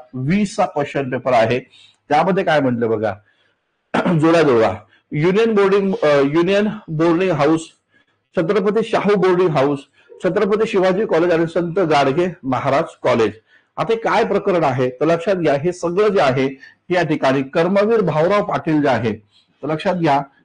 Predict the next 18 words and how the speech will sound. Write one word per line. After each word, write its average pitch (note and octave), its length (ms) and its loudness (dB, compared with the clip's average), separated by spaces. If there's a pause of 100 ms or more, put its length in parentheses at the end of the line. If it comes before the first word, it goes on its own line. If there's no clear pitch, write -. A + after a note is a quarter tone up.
(180)
कर्मवीर F#3+ 500 0
भाऊराव E3+ 440 0
पाटील C3+ 480 -2 (360)
यांनी E3+ 440 0
स्थापन F#3 460 -2
केलेल्या F3 580 0
संस्था D#3 500 -2
आहेत, C#3 260 2
लक्षात A#2+ 280 -4
घ्या. G#2+ 260 0 (400)
तर C#3 60 -6
कर्मवीर F3 480 0
भाऊराव E3 340 0
पाटील D#3+ 320 -2
यांनी D3 180 -2
स्थापन C#3 380 -4
केलेल्या C3+ 160 0
संस्था. G#2+ 420 -6